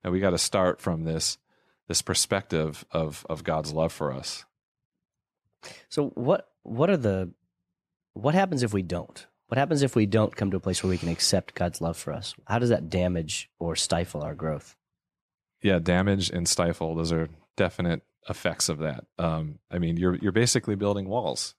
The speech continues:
Speaker 1: you know? You don't realize it. You think you're protecting yourself from hurt, but what you're really doing is building walls that are
Speaker 2: <clears throat>
Speaker 1: gonna, you know, maybe keep some of that hurt out, but you're also keeping God out, and you're
Speaker 2: Mm.
Speaker 1: also keeping other people out. And that isolation eventually leads to death.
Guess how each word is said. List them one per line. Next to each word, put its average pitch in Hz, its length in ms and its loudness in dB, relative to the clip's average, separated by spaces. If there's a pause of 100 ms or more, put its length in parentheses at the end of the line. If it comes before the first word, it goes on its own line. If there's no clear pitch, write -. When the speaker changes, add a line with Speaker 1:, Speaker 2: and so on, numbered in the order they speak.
(160)
Speaker 1:
you 90 100 -4
know? 85 240 -2 (240)
You 107 80 2
don't 107 160 4
realize 101 280 6
it. - 100 -2
You 104 80 -6
think 139 240 -2
you're 117 280 4 (440)
protecting 110 540 -2
yourself 135 460 0
from 87 220 -4
hurt, 101 360 -2
but 98 140 0
what 98 140 2
you're 95 140 4
really 98 180 6
doing 92 260 2
is 80 100 -2
building 87 300 0
walls 85 340 2
that 82 120 2
are 80 100 4
Speaker 2:
<clears throat> - 0 -
Speaker 1:
gonna, 82 260 -2 (440)
you 98 100 -6
know, 80 280 -6
maybe 98 340 0 (380)
keep - 180 -4
some 127 160 2
of 117 60 4
that 101 160 4
hurt 113 180 2
out, 131 160 2
but 117 80 -4
you're 120 100 2
also 135 200 0
keeping 110 320 -4
God 90 240 4
out, 76 260 -2
and 90 100 -2
you're 92 100 2
Speaker 2:
Mm. 92 40 4
Speaker 1:
also 92 180 0
keeping 87 460 -2
other 87 180 0
people 73 360 -6
out. 73 240 -6 (600)
And 85 400 2
that 87 160 4
isolation 92 640 2
eventually 82 480 0
leads 82 240 -2
to 76 80 -2
death. - 320 0